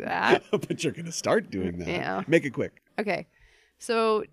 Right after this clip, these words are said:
Speaker 1: Tyrion decides he no longer wants to be the Hand because Daenerys has killed innocents and everything. So he gets locked up. He talks to,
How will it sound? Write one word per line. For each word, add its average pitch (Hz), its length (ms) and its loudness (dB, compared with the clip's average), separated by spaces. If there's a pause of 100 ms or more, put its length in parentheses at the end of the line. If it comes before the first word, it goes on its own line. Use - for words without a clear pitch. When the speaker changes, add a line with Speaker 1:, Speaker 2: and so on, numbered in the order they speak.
(240)
Speaker 1:
Tyrion 262 400 4
decides 220 400 2
he 240 40 -6
no 214 120 2
longer 208 340 2
wants 190 280 -2
to - 60 -16
be 185 120 0
the 185 80 -4
Hand 185 540 -4 (100)
because 170 680 -6
Daenerys 175 640 -2
has 175 520 -2
killed 185 280 -6
innocents 226 640 -4
and 240 160 -6
everything. 196 640 -2
So 175 360 -2
he 220 320 -6
gets 185 200 -8
locked - 260 -10
up. 233 280 -2 (500)
He - 160 -6
talks 214 360 0
to, 196 120 -8